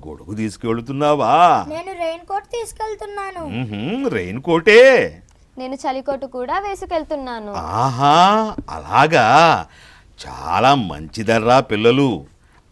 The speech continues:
Speaker 1: అయితే మీరందరూ ముందు జాగ్రత్తలు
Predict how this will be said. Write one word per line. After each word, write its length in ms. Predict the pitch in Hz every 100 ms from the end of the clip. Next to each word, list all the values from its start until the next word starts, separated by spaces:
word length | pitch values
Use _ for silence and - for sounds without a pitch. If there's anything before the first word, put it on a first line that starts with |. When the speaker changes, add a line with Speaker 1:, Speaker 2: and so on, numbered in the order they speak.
| -
Speaker 1:
అయితే 960 | 87 82 139 202 110 85 90 151 - - _ _ 180
మీరందరూ 840 | 247 156 90 107 160 196 95 165
ముందు 500 | 254 101 90 131 196
జాగ్రత్తలు 760 | 139 117 95 85 80 92 135